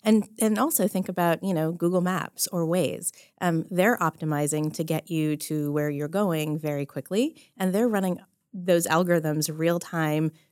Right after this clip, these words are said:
to optimize for traffic conditions and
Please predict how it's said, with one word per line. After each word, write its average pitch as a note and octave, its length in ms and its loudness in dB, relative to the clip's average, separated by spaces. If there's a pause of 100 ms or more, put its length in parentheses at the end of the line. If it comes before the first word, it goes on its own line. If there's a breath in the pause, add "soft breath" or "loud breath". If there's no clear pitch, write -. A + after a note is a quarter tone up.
(120)
to F3 300 0
optimize D#3+ 680 -2
for E3+ 160 -4
traffic F3 560 -6
conditions F#3+ 680 -2
and C#3+ 340 -2